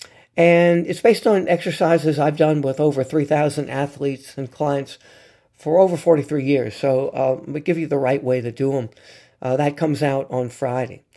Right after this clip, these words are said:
So I hope you take advantage of that. You can also get a copy free of one of my books called Stop Rending Your Health, Own It, A Three-Step Approach.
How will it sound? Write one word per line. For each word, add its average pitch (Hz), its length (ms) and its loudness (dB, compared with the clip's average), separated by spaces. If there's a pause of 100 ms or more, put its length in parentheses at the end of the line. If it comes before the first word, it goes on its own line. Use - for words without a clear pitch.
(340)
So 135 480 2
I 123 140 0
hope 143 180 0
you 131 80 -8
take 131 200 -4
advantage 127 420 -4
of 113 140 -12
that. 117 300 -6 (140)
You - 80 -20
can 202 120 2
also 170 380 6
get 156 280 -2
a 139 80 -4
copy 147 400 -4
free 139 440 -4
of 120 140 -8
one 139 200 -2
of 135 80 0
my 131 120 0
books 135 320 -2
called 131 240 -4
Stop 127 380 -6
Rending 127 320 -4
Your 113 120 -6
Health, 127 380 -6
Own 135 220 -2
It, 117 160 -8
A 117 80 -6
Three-Step 120 480 -6
Approach. 120 540 -6